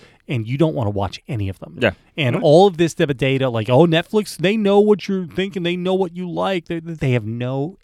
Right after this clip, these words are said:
Speaker 1: effing idea what it is that you
Speaker 2: Well,
Speaker 1: want to see.
Speaker 2: I, they may know what we want, but they just don't have it. They don't have a license to it,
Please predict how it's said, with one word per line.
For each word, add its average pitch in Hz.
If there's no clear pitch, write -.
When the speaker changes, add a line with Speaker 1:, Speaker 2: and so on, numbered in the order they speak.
Speaker 1:
effing 139
idea 113
what 117
it 110
is 110
that 101
you 107
Speaker 2:
Well, 220
Speaker 1:
want -
to 95
see. -
Speaker 2:
I, 135
they 151
may 180
know 127
what 117
we 104
want, 120
but 98
they 101
just 98
don't 98
have -
it. -
They -
don't 104
have 101
a 95
license 123
to -
it, -